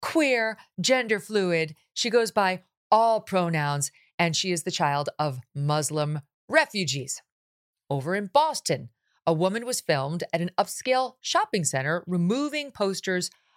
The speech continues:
of Israeli children who have been taken hostage. She has been identified as a doctor named Zina Al, Al-Hadib, and she has now been fired.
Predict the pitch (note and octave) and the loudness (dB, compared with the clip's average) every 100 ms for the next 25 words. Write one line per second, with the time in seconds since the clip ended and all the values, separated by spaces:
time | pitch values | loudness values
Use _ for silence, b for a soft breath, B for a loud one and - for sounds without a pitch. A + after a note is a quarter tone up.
0 | - D#3+ D3+ C#3+ E3 D#3+ D3+ - C#4 A3 | -2 0 0 0 0 0 -2 0 2 0
1 | F#3+ F#3 F3+ - _ _ - F#3 G3 F#3+ | -2 -2 -4 -10 _ _ -4 -2 -2 -2
2 | G3 D#3+ D3 D#3 D3+ - _ - B3 - | -4 -4 -2 -2 -4 -8 _ -2 -2 -2
3 | A#3+ F3 - _ _ _ - E4+ F4+ G#3 | -4 -4 -8 _ _ _ -2 0 2 2
4 | C#3 C#3+ C#3 C3 C3+ C3+ - D3+ G#3 - | 0 -4 -4 -4 -4 -4 0 0 0 -2
5 | C#3+ D#3 D#3 C4+ G4 - - D3+ - _ | -4 -4 0 2 2 2 -2 -2 -6 _
6 | _ - F#3 F3+ D3+ - _ D3 G#3 C#4 | _ -2 0 0 -4 -10 _ -4 -2 0
7 | C#4 C#4 - F#3+ G3+ G#3+ G#3 - _ - | 0 0 0 2 2 0 -2 -8 _ -2
8 | E3 E3+ C#3 D3 D#3 D#3+ G3+ E3+ C3 A2 | 0 2 0 -2 -2 0 0 0 -2 -4
9 | _ _ _ D3+ - F3 E3+ D#3+ D3 D3+ | _ _ _ -6 -2 -2 -2 0 0 0
10 | D#3+ D#3 _ _ - B3 C4+ B3+ G#3+ E3+ | -2 -2 _ _ 2 4 4 2 -2 -4
11 | A2 | -8